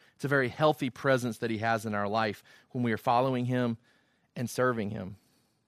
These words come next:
By following him with service, we enjoy his favorable presence. And then number two, by following him with service, we receive honor in the life to come. We receive honor in the life to come is what he says.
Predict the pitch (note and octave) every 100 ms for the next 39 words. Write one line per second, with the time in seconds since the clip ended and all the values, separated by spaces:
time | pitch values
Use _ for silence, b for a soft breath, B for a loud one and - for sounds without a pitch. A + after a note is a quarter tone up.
0 | - B2 A#2+ C#3 D#3+ D#3+ D#3 C#3+ - C#3+
1 | C#3+ C#3 B2 B2+ C3+ A#2+ - D#3+ F3 C3+
2 | A2+ A#2+ A2 B2 A#2+ B2+ B2 A#2 A2 -
3 | E3 C3 A2+ b b b b B2 - B2+
4 | C3+ C#3 C3 C3 B2+ A2 - C3 C3 B2+
5 | C3 A#2 - C3+ B2+ - C3+ C3+ C#3+ B2+
6 | A2 A2+ _ _ _ _ _ _ _ -
7 | B2+ B2 A2+ A2+ A2 - - C#3 G2 C2
8 | - _ _ _ _ _ _ _ _ _
9 | _ _ _ _ _ _ _ _ _ _
10 | _ _ _ _ _ - - C3 B2 -
11 | B2+ A#2+ C#3 C#3 C3+ A#2+ A2 G#2+ A2+ -
12 | - B2+ A#2+ G#2 G#2 G2+ F#2+ G#2 F#2+ -